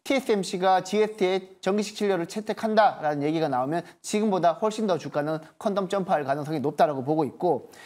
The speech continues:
그리고 전반적으로 액침 냉각 관련해가지고는 지금 오늘은 유리기판이 부각되었지만 최근에 데이터 센터에 액침 냉각을 접목시킨다는 얘기가 계속해서 나오고 있습니다. 결국에 에이아이, 에이아이 데이터 센터 같은 경우에는 발열을 잡는 부분인데,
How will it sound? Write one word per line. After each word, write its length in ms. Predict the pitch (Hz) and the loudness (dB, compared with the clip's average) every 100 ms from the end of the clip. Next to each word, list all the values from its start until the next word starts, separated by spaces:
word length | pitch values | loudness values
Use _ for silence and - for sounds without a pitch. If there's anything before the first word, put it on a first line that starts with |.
| - - - - | -16 -16 -14 -2
그리고 180 | 220 | 0
전반적으로 580 | 226 202 208 269 247 233 | 2 2 4 4 4 4
액침 340 | 220 220 - 285 | 2 0 0 2
냉각 280 | 254 226 | 4 4
관련해가지고는 1120 | 196 185 180 165 160 165 156 156 160 170 170 156 | 4 4 4 2 2 2 2 2 2 2 0 -2
지금 260 | - 175 | -2 -2
오늘은 320 | 180 220 220 208 | 0 2 2 2
유리기판이 500 | 147 156 165 175 147 | 0 0 0 -2 0
부각되었지만 800 | 147 147 147 127 135 151 156 156 - - | -2 -2 -4 -4 0 0 0 -4 -16 -10
최근에 540 | - 226 220 208 185 - - - | 0 2 4 2 0 -4 -18 -2
데이터 240 | 190 214 | 0 2
센터에 500 | 220 208 180 180 190 | 2 0 2 2 2
액침 320 | 214 214 240 233 | 0 -2 0 0
냉각을 760 | 196 180 165 185 175 160 123 | 4 2 4 2 2 0 0
접목시킨다는 720 | 165 196 208 - 214 196 180 156 | -2 0 -2 -4 0 2 2 0
얘기가 320 | 147 151 156 | 0 0 0
계속해서 440 | 196 226 240 233 | 0 0 0 0
나오고 320 | 175 143 165 | 2 2 2
있습니다. 500 | 147 - 143 117 120 - - _ | -2 -4 -6 -2 -4 -6 -16 _
결국에 420 | - 240 277 277 175 | 2 4 4 4 4
에이아이, 400 | 180 220 220 - | 4 4 2 0
에이아이 280 | 180 214 226 | 2 4 4
데이터 280 | 175 175 185 | 2 0 0
센터 280 | 185 175 | -2 0
같은 260 | 165 156 160 | 0 0 0
경우에는 400 | 151 143 139 151 - - | 0 0 0 -2 -6 -16
발열을 440 | - - 202 262 262 | -6 0 4 4 2
잡는 280 | 190 160 165 | 0 0 0
부분인데, 640 | 147 139 123 123 165 | 0 -2 -2 0 -2